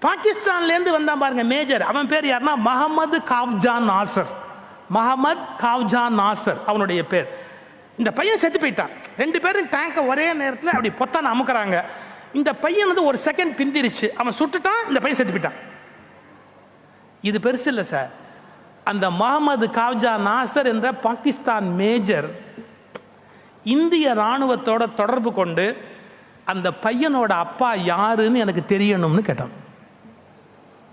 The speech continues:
எதுக்காக? "நான் ஒரு கடிதம் அனுப்புறேன், அந்த பையனோட அப்பாட்ட சேர்த்துருங்க."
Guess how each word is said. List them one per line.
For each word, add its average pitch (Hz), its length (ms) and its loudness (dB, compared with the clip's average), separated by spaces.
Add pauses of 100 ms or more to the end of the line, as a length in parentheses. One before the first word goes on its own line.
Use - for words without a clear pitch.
(500)
எதுக்காக? 226 600 0 (260)
"நான் 208 140 2
ஒரு 190 160 0
கடிதம் 277 480 0
அனுப்புறேன், 214 220 0
அந்த 277 260 0
பையனோட 208 360 2
அப்பாட்ட 202 340 0 (100)
சேர்த்துருங்க." 139 380 -2